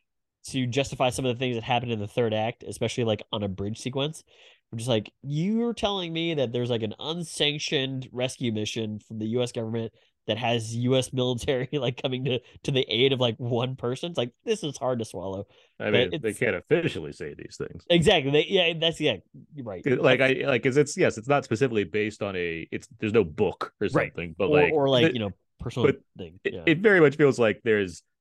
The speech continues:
Speaker 2: a handful of scenarios that are
Speaker 1: Sure.
Speaker 2: somewhat close, heavily redacted, that have been adapted for this story. <laughs>
Speaker 1: Perhaps, yeah. So I thought that it was a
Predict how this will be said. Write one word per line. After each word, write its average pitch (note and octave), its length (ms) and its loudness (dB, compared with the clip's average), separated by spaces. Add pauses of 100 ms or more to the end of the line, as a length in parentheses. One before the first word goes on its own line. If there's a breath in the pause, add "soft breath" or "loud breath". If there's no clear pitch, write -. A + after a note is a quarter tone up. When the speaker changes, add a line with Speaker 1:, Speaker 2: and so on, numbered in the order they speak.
Speaker 2:
a G#2 80 2
handful A#2 600 0
of F#2+ 80 0
scenarios G2+ 880 -2
that F#2+ 140 -2
are E2 120 0
Speaker 1:
Sure. D2+ 80 -6
Speaker 2:
somewhat A2 440 2
close, G#2 380 0
heavily A#2+ 480 0
redacted, F#2 640 -2
that F2 100 -4
have E2+ 100 -6
been E2+ 120 -2
adapted E2 520 -2
for E2+ 140 -6
this D#2 240 -6
story. - 600 -6
<laughs> - 40 -6
Speaker 1:
Perhaps, C3 640 0
yeah. F#2 300 -2
So B2 320 0
I C#3+ 600 2
thought D#3+ 180 -4
that D#3+ 120 -4
it D#3+ 60 2
was D#3+ 240 0
a D#3 400 0